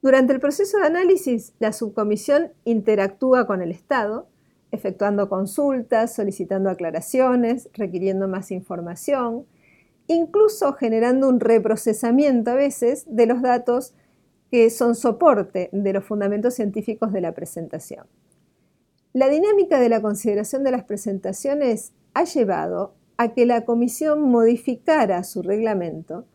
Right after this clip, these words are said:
adaptándolo a las necesidades que se iban planteando, sobre todo en relación con la participación de los estados ribereños en las reuniones de la subcomisión.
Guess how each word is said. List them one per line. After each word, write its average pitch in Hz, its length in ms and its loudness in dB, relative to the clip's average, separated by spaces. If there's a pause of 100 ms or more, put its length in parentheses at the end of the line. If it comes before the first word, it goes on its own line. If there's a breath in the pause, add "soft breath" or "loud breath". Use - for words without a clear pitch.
(380)
adaptándolo 262 1040 4
a 214 120 4
las 208 160 -2
necesidades 226 680 -2
que 214 80 -6
se 214 140 -4
iban 208 200 0
planteando, 175 760 -4
sobre 254 380 2
todo 196 480 0 (400)
en 240 100 0
relación 233 460 2
con 254 160 0
la 214 160 0
participación 196 960 -2
de 165 80 -4
los 165 80 -8
estados 196 400 -4
ribereños 226 600 0
en 262 80 -2
las 226 100 -4
reuniones 208 360 -2
de 214 80 -2
la 190 120 -4
subcomisión. - 600 -12